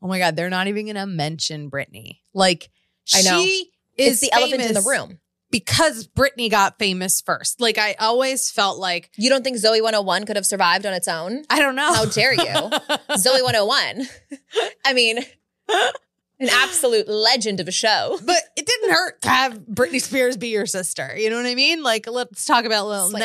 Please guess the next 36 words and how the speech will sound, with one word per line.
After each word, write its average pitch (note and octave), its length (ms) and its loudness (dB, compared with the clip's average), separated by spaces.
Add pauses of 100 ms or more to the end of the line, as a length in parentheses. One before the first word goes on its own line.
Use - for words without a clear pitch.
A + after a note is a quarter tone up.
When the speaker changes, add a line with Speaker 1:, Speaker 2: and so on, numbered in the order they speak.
Speaker 1:
nepo, G3 420 -2 (320)
nepo G3 720 -2
sibling. D#3 560 -4 (320)
Um, F#3+ 640 0 (420)
but B3+ 160 -4
I B3+ 140 4
felt C4+ 420 -2
like G3 460 0 (260)
Speaker 2:
I - 40 -20
think A3+ 100 0
you E4+ 80 -2
just F#4+ 120 0
started A#3 300 0
something. D#3+ 260 -6
You F#3 80 -8
just A3 160 -4
unlocked G3+ 380 0
something. - 460 -8
Speaker 1:
The F#3+ 100 -6
nepo F3 260 2
Speaker 2:
Nepo F#3 120 2
si- A3 140 0
Speaker 1:
siblings? B3 360 -4
Speaker 2:
Yep, B3 180 -4
nepo G3 240 -4
siblings. - 580 -2 (600)
Not E3 140 2
a - 20 0
nepo A3 220 2
baby, C4+ 480 2
a G#3 80 -2
nepo G3 300 0
sibling. F3 380 -4
Speaker 1:
A - 20 -12
nepo E3 240 -8
sib. A2 720 -2